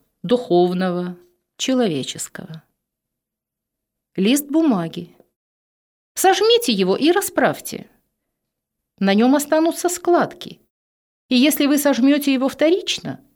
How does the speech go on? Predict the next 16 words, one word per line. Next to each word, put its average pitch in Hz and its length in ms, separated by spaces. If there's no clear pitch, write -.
часть 466 440
складок 143 640
ляжет 392 440
по 427 100
прежним 220 520
складкам. 196 760
Бумага 233 480
обладает 226 560
памятью. 165 580
Памятью 339 500
обладают 175 560
отдельные 349 520
растения – 226 920
камень, 185 720
стекло, 208 800
вода. 151 580